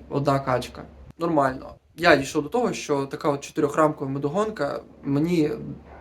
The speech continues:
ще буде трошечки з запасом, тобто десь на сімей п'ятдесят точно.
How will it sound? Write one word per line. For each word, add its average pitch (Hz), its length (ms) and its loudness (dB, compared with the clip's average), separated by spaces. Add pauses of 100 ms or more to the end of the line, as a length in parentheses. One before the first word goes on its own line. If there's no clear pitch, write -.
(120)
ще 165 300 2
буде 151 360 4
трошечки 147 540 0
з 131 40 0
запасом, 151 680 2
тобто 135 300 -4 (360)
десь 151 200 4
на 139 260 4
сімей 151 360 2
п'ятдесят 151 640 2 (400)
точно. - 360 -2